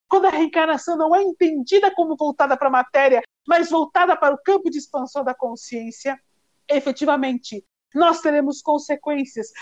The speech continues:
que nos obrigarão a passar a ter uma outra visão, um outro olhar, a questionar as nossas atitudes, a modificar o nosso cotidiano,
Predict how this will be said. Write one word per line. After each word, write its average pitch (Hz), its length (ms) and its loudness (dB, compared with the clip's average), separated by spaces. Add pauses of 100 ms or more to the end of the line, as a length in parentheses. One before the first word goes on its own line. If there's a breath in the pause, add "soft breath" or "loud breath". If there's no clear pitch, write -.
(140)
que 370 100 4
nos 359 200 4
obrigarão 339 640 4
a 311 80 2
passar 302 460 2
a 277 80 2
ter 311 180 -6
uma 294 280 4
outra 359 680 4
visão, 208 500 -8 (240)
um 359 220 2
outro 349 420 4
olhar, 233 340 2 (200)
a 302 100 2
questionar 330 920 0
as 247 180 -2
nossas 254 360 -4
atitudes, 233 600 -12 (160)
a 294 120 2
modificar 294 760 0
o 247 80 -4
nosso 240 260 -6
cotidiano, 226 800 -8